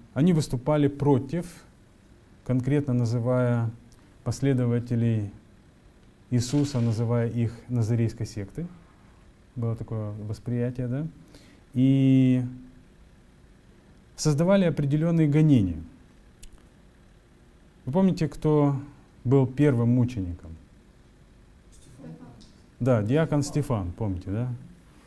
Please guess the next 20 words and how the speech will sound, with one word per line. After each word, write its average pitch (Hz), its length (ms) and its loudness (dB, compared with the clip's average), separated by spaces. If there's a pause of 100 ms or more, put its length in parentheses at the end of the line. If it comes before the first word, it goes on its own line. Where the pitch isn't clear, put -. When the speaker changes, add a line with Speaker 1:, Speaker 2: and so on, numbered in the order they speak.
(280)
Speaker 1:
Он 135 180 -2
был 131 240 0
также 113 260 -2
замечательный 113 640 -2
евангелист, 170 680 -2 (440)
проповедовал, 143 840 -4
и 113 200 -2
Бог 127 320 -4
через 113 260 -4
него 113 260 -2
совершал 113 440 -6
определенные 104 600 -4 (720)
знамения 143 560 2
и 120 60 0
чудеса, 143 640 -2 (480)
но 156 140 0
он 180 100 0
стал 147 200 -2
первым 143 280 0
мучеником, 87 680 -4